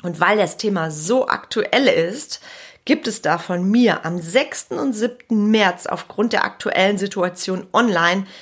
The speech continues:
ein gigantisches Seminar. Genau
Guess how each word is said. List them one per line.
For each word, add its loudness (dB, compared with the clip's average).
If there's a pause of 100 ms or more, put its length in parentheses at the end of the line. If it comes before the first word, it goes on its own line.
(200)
ein 0
gigantisches -4
Seminar. 0 (600)
Genau 2